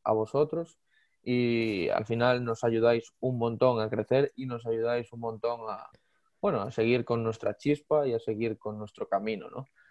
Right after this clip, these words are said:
Nosotros aprendemos, vosotros aprendéis y al final es un win-to-win que es muy saludable, diríamos. Y entonces, nada, yo quería dejar esta frase final y para despedir el episodio y la frase es la siguiente.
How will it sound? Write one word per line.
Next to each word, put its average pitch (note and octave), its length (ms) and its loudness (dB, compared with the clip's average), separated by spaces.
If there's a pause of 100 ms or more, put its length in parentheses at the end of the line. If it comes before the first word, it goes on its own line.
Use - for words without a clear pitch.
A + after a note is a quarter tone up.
(180)
Nosotros A2+ 360 -2
aprendemos, C3+ 760 0
vosotros A#2 500 -10
aprendéis B2 920 -4
y A2 240 -8
al B2 80 -8
final A2+ 400 -6
es A2+ 220 -6
un G#2+ 100 -8
win-to-win A2 720 -2
que G2+ 240 -4
es - 160 -12
muy F#2+ 420 -12
saludable, G2 680 -2
diríamos. G2+ 540 -4 (680)
Y D3 100 2
entonces, D3 500 8
nada, D3+ 320 8
yo B2 240 2
quería C3 320 10
dejar B2+ 380 8
esta B2+ 220 2
frase C#3 300 4
final E3+ 480 0 (160)
y A2+ 400 -6
para A2 200 -2
despedir A#2 400 -4
el A#2 60 -4
episodio C#3+ 600 -4
y A2 240 -14
la A2+ 120 -18
frase A#2 280 -4
es A#2+ 80 -8
la A2+ 80 -4
siguiente. - 400 -16